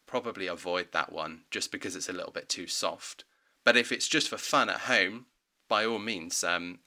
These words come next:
have a little go with that. You might be tempted by a macro lens for the smaller stuff that you're shooting, 'cause you mentioned you're shooting very small objects. Uh,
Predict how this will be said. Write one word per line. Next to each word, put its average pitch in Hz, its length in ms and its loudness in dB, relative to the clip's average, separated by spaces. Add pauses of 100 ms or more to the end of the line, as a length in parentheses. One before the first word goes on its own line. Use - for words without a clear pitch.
have - 180 -6
a 98 40 -8
little 90 140 -8
go 98 220 0
with 90 140 -6
that. 85 200 -2 (640)
You 160 280 -2
might 185 300 2
be 175 120 -8
tempted 160 480 -2
by 143 160 4
a 139 40 4
macro 135 460 6
lens 147 540 2
for 127 480 -2
the 123 180 -6
smaller 135 800 0 (100)
stuff - 460 0
that 139 100 -8
you're 139 120 -2
shooting, 160 500 0 (400)
'cause - 180 -2
you 123 60 2
mentioned 117 320 0
you're 113 100 -2
shooting 110 480 -2
very 104 240 4
small 104 340 -4
objects. - 520 -4 (720)
Uh, 117 360 6